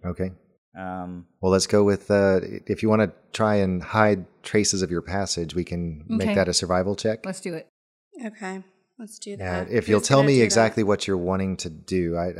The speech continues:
Speaker 1: I think I know what you're doing, Kat. Uh, Meredith, what, are you going to want to participate also in some way?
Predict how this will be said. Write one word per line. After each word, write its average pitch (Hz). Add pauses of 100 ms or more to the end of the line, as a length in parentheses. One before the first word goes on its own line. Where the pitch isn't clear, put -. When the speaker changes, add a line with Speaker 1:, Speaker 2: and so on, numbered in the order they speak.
Speaker 1:
I 92 (260)
think 117
I 107
know 101
what 92
you're 101
doing, 82
Kat. 87 (400)
Uh, 80 (280)
Meredith, 101
what, 92 (280)
are 98
you 92
going 95
to 92
want 95
to 90 (640)
participate 95
also 95
in 92
some 95
way? 92